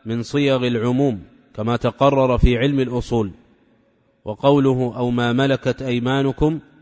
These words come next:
اسم موصول هو أيضًا من صيغ العموم كما تقرر في علم الأصول أيضًا.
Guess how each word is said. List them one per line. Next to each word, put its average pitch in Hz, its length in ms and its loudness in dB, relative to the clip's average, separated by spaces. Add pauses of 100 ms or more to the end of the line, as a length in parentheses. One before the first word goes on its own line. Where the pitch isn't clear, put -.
(400)
اسم 143 260 -2
موصول 131 760 0 (680)
هو 123 180 2
أيضًا 139 420 0
من 123 240 -2
صيغ 135 440 -4
العموم 123 680 -4 (240)
كما 123 260 -2
تقرر 127 640 -2
في 117 220 2
علم 127 280 0
الأصول 120 480 -2
أيضًا. 117 540 -2